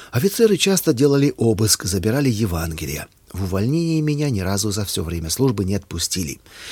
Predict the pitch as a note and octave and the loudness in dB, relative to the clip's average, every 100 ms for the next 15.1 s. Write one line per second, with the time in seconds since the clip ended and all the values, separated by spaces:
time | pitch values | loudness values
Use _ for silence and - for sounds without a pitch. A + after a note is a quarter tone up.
0 | - - - G#2+ C3 A2+ - G#2 G2+ G#2 | -10 -6 -2 0 2 0 0 0 2 2
1 | F#2+ - D#3+ D#3 - C3 A#2+ A#2+ G#2+ A#2+ | 0 0 0 0 0 0 0 0 -2 -4
2 | G2+ F2 A#2+ A#2+ G#2 G#2 - G2+ - E2 | -6 0 2 2 0 -4 -2 -6 -4 -4
3 | E2+ F2 D#2+ D#2+ F2 E2+ - E2+ - D#3 | -4 -4 -4 -6 -4 -4 -4 -2 0 2
4 | - C#3+ - - - - F#3 F3 D#3 E3 | 2 -2 -2 -10 -16 -2 2 4 2 4
5 | D3+ C3 G2+ G#2 A#2+ C3 B2+ G#2 - A#2+ | 2 2 2 2 2 -2 -2 -4 -2 -2
6 | A#2 G#2+ B2+ - G2+ F2+ E2 E2 - A2 | -2 -2 0 0 0 0 -4 -8 -6 -2
7 | E3 F#3+ E3+ D3+ C3+ - F2 E2+ D#2+ E2 | 0 2 2 2 0 -2 -4 -4 -4 -4
8 | F2 - - - - - - - D#3 D#3+ | -6 -8 -12 -20 -18 -16 -16 0 2 4
9 | D3+ C3+ C3 - B2+ - G#2+ - F3 E3+ | 4 4 2 2 0 2 0 2 2 4
10 | E3 D#3 D3+ G#2 F2 F#2+ C3 B2+ - G2+ | 4 2 2 0 -2 0 2 2 0 -2
11 | F#2 G2+ - - - G2 G2 E2+ D#2 - | -2 -4 -6 -4 0 2 0 -2 -8 -10
12 | - - _ - - - - F#2+ D#3+ F#3 | -12 -16 _ -18 -16 -18 -8 -4 0 0
13 | - B2 B2 B2 G2+ C3 A2+ G2 G2 A#2 | 0 0 2 2 2 4 4 4 2 2
14 | G2+ F2+ - F2+ - F#2 E2+ F#2 F2+ E2 | 2 0 0 -4 -2 -2 -2 0 0 -2
15 | D#2 | -8